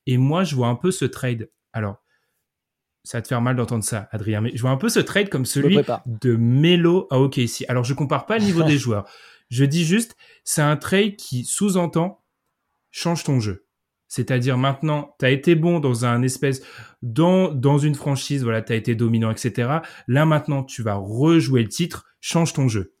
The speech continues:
Speaker 1: C'est-à-dire, sois peut-être moins dans, euh, un usage pas possible, l'homme orchestre,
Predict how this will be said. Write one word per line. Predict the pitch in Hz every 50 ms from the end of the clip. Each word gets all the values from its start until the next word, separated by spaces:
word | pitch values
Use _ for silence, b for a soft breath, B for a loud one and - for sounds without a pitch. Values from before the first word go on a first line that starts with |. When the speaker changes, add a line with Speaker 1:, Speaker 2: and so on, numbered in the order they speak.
| _ _ _
Speaker 1:
C'est-à-dire, | - - 113 - 127 123 120 131 135 127 127 B B B B B B B B
sois | B - - - - - 202 214 202
peut-être | 208 196 196 196 180 - -
moins | 160 160 165 170 170 170
dans, | 156 135 135 131 127 127 127 123
euh, | 113 110 120 117
un | 123 123 120
usage | 127 139 131 139 139 131 135 -
pas | 139 131
possible, | 123 135 135 131 - - 156 160 160 156 -
l'homme | - 120 120 135 143 143 143
orchestre, | 139 135 - - 160 175 175 - -